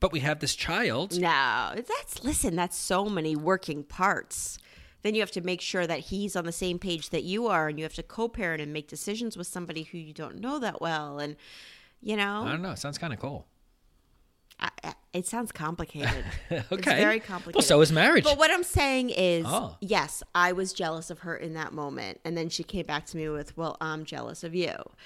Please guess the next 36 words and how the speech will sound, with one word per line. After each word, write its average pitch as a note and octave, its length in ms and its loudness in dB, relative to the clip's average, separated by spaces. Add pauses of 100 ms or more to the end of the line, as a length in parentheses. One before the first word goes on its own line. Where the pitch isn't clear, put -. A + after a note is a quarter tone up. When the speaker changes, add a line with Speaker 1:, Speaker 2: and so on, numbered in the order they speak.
(240)
Speaker 2:
So C#4 200 4
we're C4 260 2
Speaker 1:
Right. G#3 120 4
Speaker 2:
all D4 560 2
just G3 380 0 (560)
sitting B3 400 4
in G#3 100 4
a F3+ 80 2
seat A#3 320 0
where F3+ 140 4
the E3+ 80 4
grass F#3+ 360 4
is F#3 140 -4
greener, F#3 540 4
and F3 180 -2
as E3 160 -4
long G3+ 160 4
as G#3+ 140 0
we're F#3 80 -2
being E3+ 340 0
honest, D#3+ 720 0 (560)
it - 240 0
seems F#3+ 480 -2
like, D#3 480 0 (140)
you B3 120 0
know, G2 300 -2
yes, G3+ 380 0
they - 240 -6
all E3+ 240 4
have E3+ 260 -2
pros D3+ 320 -2
and D3+ 140 -8
cons, C3 640 -6
every D#3 220 -4
Speaker 1:
Sure. - 200 -4
Speaker 2:
situation. - 540 -4